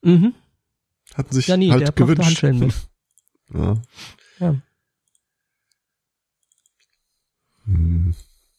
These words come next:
Speaker 1: Ich meine, solange nicht Ho, Ho, Ho, Motherfucker,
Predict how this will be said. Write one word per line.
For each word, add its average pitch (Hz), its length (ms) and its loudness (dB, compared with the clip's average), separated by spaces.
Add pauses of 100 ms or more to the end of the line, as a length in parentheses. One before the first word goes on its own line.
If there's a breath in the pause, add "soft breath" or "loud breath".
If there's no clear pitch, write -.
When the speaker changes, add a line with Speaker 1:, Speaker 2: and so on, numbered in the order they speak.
(500)
Speaker 1:
Ich - 100 -20
meine, 147 160 -4
solange 151 340 0
nicht 143 240 -2
Ho, 165 160 0
Ho, 165 220 2
Ho, 175 100 2
Motherfucker, 170 1120 -2